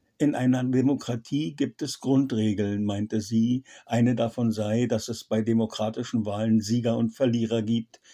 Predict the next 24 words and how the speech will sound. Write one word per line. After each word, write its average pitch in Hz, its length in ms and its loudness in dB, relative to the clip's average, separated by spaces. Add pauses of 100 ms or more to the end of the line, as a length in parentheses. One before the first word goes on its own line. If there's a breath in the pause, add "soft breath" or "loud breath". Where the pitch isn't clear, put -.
(180 soft breath)
Diese 117 280 0
Tatsache 120 640 -4
anzuerkennen 117 720 -2
sei 113 140 -2
eine 110 220 -2
Frage 110 400 -4
von 107 440 -8 (240)
Anstand 120 680 -2 (300)
und 120 220 0
Verantwortungsbewusstsein." 110 1600 -4 (760 soft breath)
Da 113 180 0
Trump 123 440 -2 (120)
Einwände 113 800 2 (260 loud breath)
gegen 110 380 4
die 107 220 -2
U-S-Wahl 120 960 -2 (480 loud breath)
aus 123 500 -2
Gründen, 131 380 2
die 117 160 0
wir 117 140 2
hier 113 180 2
nicht 110 240 2
nennen 123 320 2
dürfen, 113 640 -2